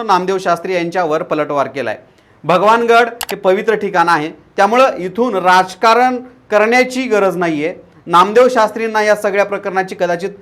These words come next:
माहिती नसावी म्हणून ते बोलले असतील, असं अंजली दमानिया यांनी म्हटलंय. एवढंच नाही तर धनंजय मुंडे राजकारणासाठी भगवानगडाचा वापर करत असून त्यांनीच नामदेव शास्त्रींना बोलायला भाग पाडलं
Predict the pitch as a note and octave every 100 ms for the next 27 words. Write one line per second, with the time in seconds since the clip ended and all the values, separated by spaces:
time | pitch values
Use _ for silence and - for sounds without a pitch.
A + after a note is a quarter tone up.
0 | _ _ - F3+ D4 C4 B3+ B3 A3 E3+
1 | F#3+ F3+ F#3 F#3+ F#3+ D#3+ E3+ G3+ A#3 A3
2 | - F3+ F#3 - - F3+ B3 A#3 F#3+ G3
3 | F#3+ E3+ E3 E3+ E3 D#3+ D3 C#3+ C3 B2
4 | A2+ - _ _ - F3 G3+ B3 B3 A#3
5 | A#3+ B3 G#3 G#3 A3 A#3+ A3+ G#3+ G3+ G#3
6 | A3 - - F3+ F#3+ F#3+ A#3+ B3 A#3 A3+
7 | A#3 G3+ G3 A3+ A3 G#3 G#3+ F#3+ F#3 F3+
8 | F3 E3+ E3+ E3 G#3+ C3+ - - - -
9 | - G#3+ B3 B3 G3+ - F#3+ F#3+ G#3+ A#3
10 | A3+ G3 F3+ G3 F#3 F3+ E3+ E3+ E3 E3+
11 | B2+ D#3+ F#3+ A3 G3+ D#3+ D#3+